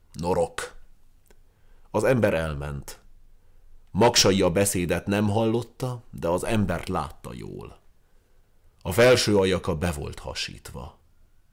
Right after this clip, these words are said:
Varjú János megfordult. Nincs már közel a halál, de, tette hozzá, nagy tusakodás volt.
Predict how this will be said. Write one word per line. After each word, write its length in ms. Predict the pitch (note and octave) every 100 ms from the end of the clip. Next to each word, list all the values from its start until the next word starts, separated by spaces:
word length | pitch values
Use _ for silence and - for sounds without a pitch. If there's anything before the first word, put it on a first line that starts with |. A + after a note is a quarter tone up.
| -
Varjú 360 | F2 G#2+ G2 F#2
János 400 | F2+ F2 E2 -
megfordult. 920 | D2+ - - - - - G1+ G1+ - - _ _ _ _ _ _ _ _ _ _ _ _ _ _ _ _ _
Nincs 300 | G#2+ D#3 C#3
már 200 | A#2+ G#2+
közel 320 | G#2+ G#2 G#2+
a 100 | F#2+
halál, 720 | F#2 G#2 G2+ G2+ G#2 A2 A2 - E2
de, 400 | G2 F#2+ F#2 F2+ - -
tette 280 | F#2 - E2+
hozzá, 640 | F2+ F#2 F#2 F2 E2 E2 _ _ _ _ _
nagy 320 | E2+ F#2+ F#2+ -
tusakodás 720 | D#2 - - B1+ A#1+ G#1+ -
volt. 560 | - - G#1+ - -